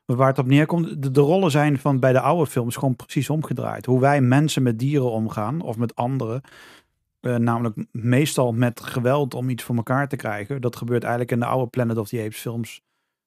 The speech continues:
ook. Alleen dan doen de apen dat bij de mensen. Want er wordt verteld, eh, dat apen of, eh, mensen, die worden gevangen genomen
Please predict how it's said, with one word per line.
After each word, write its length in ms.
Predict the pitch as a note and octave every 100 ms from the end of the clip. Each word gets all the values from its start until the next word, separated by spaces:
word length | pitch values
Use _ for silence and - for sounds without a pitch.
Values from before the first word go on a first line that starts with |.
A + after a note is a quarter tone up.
| _
ook. 500 | - C#3 A#2 - - -
Alleen 280 | A#2 A#2
dan 440 | A#2 C3+ A#2+ A#2+ C3 _ -
doen 260 | B2 B2
de 120 | A#2+
apen 320 | C3 C#3+ C#3+ A#2+
dat 240 | A2+ -
bij 200 | B2+ A2+
de 80 | A2+
mensen. 320 | B2+ C#3+ -
Want 120 | G#2+ G#2
er 40 |
wordt 140 | G#2 -
verteld, 480 | A2+ B2 A#2 A#2+ - - - - _
eh, 200 | - A#2+ A2+
dat 280 | A#2+ A2+ -
apen 480 | B2 B2 A#2 A#2+ -
of, 140 | A#2+ -
eh, 180 | A#2
mensen, 520 | A2 B2 B2+ - A#2 A2 _ _ _ _ _ _
die 220 | - D3+ C3+
worden 180 | G#2+
gevangen 380 | G#2+ C3+ E3+ F3
genomen 520 | D#3+ C#3+ C#3+ C#3 C#3